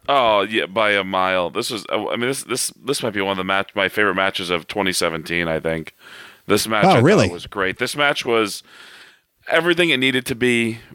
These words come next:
Speaker 1: uh, for both guys. I think this is the type of match that, not that A J Styles needs to be made at this point, but, uh, I mean, he, I mean, he, they, they made him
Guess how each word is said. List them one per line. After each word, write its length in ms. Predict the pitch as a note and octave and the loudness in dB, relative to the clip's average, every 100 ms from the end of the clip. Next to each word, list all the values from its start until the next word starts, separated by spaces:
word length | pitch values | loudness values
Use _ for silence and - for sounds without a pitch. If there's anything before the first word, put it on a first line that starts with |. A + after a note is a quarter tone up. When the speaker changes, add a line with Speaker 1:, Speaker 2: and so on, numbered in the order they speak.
| - | -4
Speaker 1:
uh, 440 | - G#2 F#2+ F#2 - | 0 2 2 0 -2
for 180 | - A2+ | -2 0
both 300 | G2+ G2 - | 2 2 2
guys. 320 | F2+ F2 F2+ | 2 2 0
I 100 | F2 | -4
think 340 | E2+ F2+ E2+ F2 | -6 -4 -4 -4
this 160 | A#2 | -2
is 100 | B2+ | -2
the 80 | B2+ | -4
type 200 | B2+ A2+ | -2 -2
of 140 | G#2 | -2
match 400 | F2 F#2+ F#2+ - | -2 0 0 -2
that, 340 | - F2+ F2 - - - - - | -2 0 0 -4 -12 -20 -14 -4
not 160 | C3+ | 0
that 140 | C#3+ - | 0 2
A 160 | C3 | 0
J 180 | A#2+ B2+ | 0 -2
Styles 500 | A2+ A2 G#2+ A2+ G2+ | -2 0 2 0 -2
needs 240 | G2 G#2+ - | -4 -4 -6
to 80 | G2+ | -6
be 140 | G2 | -6
made 460 | F#2 F#2 G2 B2+ A#2+ | -4 -2 0 2 2
at 160 | B2+ | 0
this 220 | - C#3 | 0 -4
point, 360 | - C#3 C#3 D3 - | -2 -2 -2 -2 0
but, 340 | F#2+ - _ - - - _ _ _ _ _ _ - | 0 0 _ -20 -20 -20 _ _ _ _ _ _ -4
uh, 40 | |
I 300 | E2+ B1+ E2+ | -2 0 0
mean, 400 | G#2 G2+ F#2+ F#2 F2+ _ _ _ _ | 0 0 -2 -4 -10 _ _ _ _
he, 180 | - A2+ - | -8 -8 -6
I 60 | G#2 | -4
mean, 120 | A2 | -4
he, 200 | A2 - C2+ | -4 -6 -8
they, 220 | F2 A2+ | -2 -2
they 160 | G#2 - - _ _ - | -4 -12 -16 _ _ -8
made 320 | B2+ C#3 C#3 | 0 0 2
him 500 | C3+ B2+ A#2+ A#2 | 0 0 0 -2